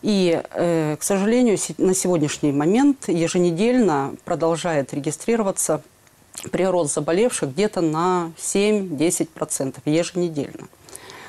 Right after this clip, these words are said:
Цифры не маленькие. И,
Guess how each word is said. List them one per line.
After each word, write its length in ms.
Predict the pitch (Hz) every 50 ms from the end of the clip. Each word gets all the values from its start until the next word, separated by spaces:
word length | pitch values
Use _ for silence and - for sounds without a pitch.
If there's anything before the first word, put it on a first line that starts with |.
| - -
Цифры 320 | - - 262 254 - 240
не 100 | 214 202
маленькие. 680 | 202 214 254 269 254 202 165 165 - - 147 139 139 143 - - - - - - - - - - - -
И, 460 | - - 208 202 196 196 190 185 -